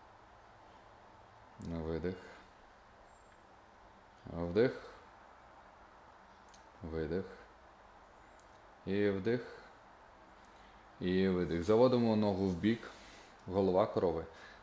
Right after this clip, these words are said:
Намагаємося якомога далі поставити, щоб коліно було над коліном.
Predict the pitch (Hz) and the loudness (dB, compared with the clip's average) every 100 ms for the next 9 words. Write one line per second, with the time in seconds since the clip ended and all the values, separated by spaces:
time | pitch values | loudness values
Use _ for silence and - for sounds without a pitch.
0 | - 92 95 107 110 104 - 92 - 107 | -4 0 4 8 8 6 0 -2 0 0
1 | 117 110 90 98 110 104 - 101 92 - | 2 4 6 6 2 -2 4 4 4 0
2 | - 87 - 95 113 107 90 98 95 - | -8 -10 -4 -2 0 0 0 0 -2 -4
3 | 95 80 | -4 -4